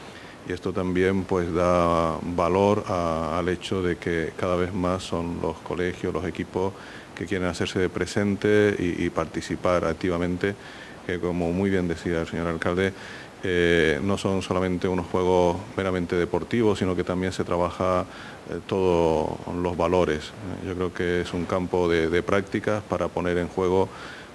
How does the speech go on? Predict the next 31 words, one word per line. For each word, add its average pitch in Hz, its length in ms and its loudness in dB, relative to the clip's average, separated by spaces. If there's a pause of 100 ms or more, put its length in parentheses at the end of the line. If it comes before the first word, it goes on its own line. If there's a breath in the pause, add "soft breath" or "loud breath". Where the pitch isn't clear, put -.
pues, 95 180 -2
la 90 120 0
calidad 87 640 4
humana, 90 760 4
personal 92 680 0
y, 87 40 0
y 82 420 0
la 90 80 0
dimensión 82 440 -2
incluso, 85 680 -2 (460 loud breath)
eh, 85 120 -4
creyente, 95 540 2
¿no?, 101 160 2
de, 82 300 4
de 92 260 -2
las 87 100 -4
personas 90 400 -4
que 92 120 -4
participan 80 680 -4
y 76 140 -4 (520)
a 92 40 -6
través 85 320 -2
del 87 140 0
respeto, 87 680 -2
del 85 160 -2
compañerismo, 85 1000 -2 (440 loud breath)
de 92 80 -2
la 85 80 -2
competición 82 580 -4
sana, 87 400 0
etcétera, 98 460 -2